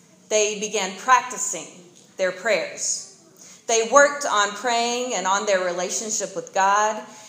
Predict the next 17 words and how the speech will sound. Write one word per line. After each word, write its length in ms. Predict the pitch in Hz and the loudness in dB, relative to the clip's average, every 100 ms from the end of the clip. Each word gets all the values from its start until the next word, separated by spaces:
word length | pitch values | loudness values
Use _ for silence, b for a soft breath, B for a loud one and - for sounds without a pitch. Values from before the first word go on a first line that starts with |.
| B | B
In 160 | - 226 226 | -2 -2 0
Acts 420 | 226 240 277 - - | 4 4 4 0 -4
one, 540 | 220 254 262 269 269 | 0 2 2 2 -2
verse 320 | 208 202 - | -2 0 -2
fourteen, 880 | - 240 226 - 269 247 262 269 294 294 - B B B B | 0 0 0 -2 -2 -4 -4 -4 -6 -10 -18 B B B B
it 140 | - 214 | -6 -2
tells 380 | - 277 277 277 | 2 4 4 4
us 680 | 254 285 - - - - - | 4 4 0 -4 -6 -12 -4
that 160 | 185 - | -2 2
after 460 | 214 262 311 320 285 | 4 4 2 -4 0
that, 460 | 202 156 - - - - - - _ _ _ - | 0 0 -2 -8 -12 -12 -16 -20 _ _ _ 0
after 460 | 240 254 - 190 151 - - - - | 2 2 -2 -8 -8 -8 -12 -10 -6
Jesus 600 | 254 247 214 143 - - | -2 -2 -2 -4 -6 -8
had 140 | 185 | -8
left, 680 | 190 214 160 - - - - - _ _ _ _ _ | 0 2 2 -2 -14 -16 -18 -20 _ _ _ _ _
that 200 | 220 202 | -2 -2
they, 500 | 190 311 165 131 - | 0 0 0 -4 -12